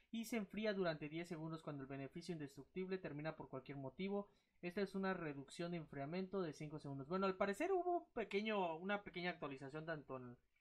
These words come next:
en su tag y todo ese pedo, pero pues al parecer Bulwark va a seguir siendo malo, ¿no? Eh, Stubborn, ok, Stubborn es una nueva táctica de defensa, es de las nuevas que van a poner.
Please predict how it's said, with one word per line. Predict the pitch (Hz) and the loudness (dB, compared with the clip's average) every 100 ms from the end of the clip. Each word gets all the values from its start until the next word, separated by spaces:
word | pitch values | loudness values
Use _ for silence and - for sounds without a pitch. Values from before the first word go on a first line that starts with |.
| _ - | _ -10
en | 131 | -8
su | 131 | -8
tag | 131 143 156 | 2 4 4
y | 151 | 0
todo | 123 135 | -4 -4
ese | 135 131 | -4 -6
pedo, | 117 123 | -8 -6
pero | 131 131 120 | -4 -4 -6
pues | 139 - | -8 -6
al | 135 | -2
parecer | 160 170 208 | -2 0 0
Bulwark | 190 202 190 165 - - 170 | 0 2 2 0 -4 -20 -4
va | 196 | -2
a | |
seguir | 196 180 | -2 -2
siendo | 175 170 151 | -4 -4 -4
malo, | 127 127 123 | -2 -2 -2
¿no? | 127 147 175 - _ _ _ _ | -4 -6 -8 -14 _ _ _ _
Eh, | 156 160 165 170 175 | 0 2 4 0 -4
Stubborn, | 170 262 269 277 269 262 233 _ _ - | -4 0 4 8 8 6 -4 _ _ -4
ok, | 160 156 170 156 | -2 2 4 4
Stubborn | - 233 214 214 208 | 0 -2 4 4 2
es | 175 175 | -4 0
una | 190 | 2
nueva | 180 185 175 | 4 4 4
táctica | 180 175 190 160 | 4 2 0 0
de | 135 | 0
defensa, | 131 156 160 | 0 -2 -2
es | 156 160 143 | -4 -6 -4
de | 139 | -2
las | 135 | 0
nuevas | 139 147 147 | 0 0 0
que | 143 | -2
van | 135 | -2
a | 131 | -4
poner. | 135 202 311 | 0 0 0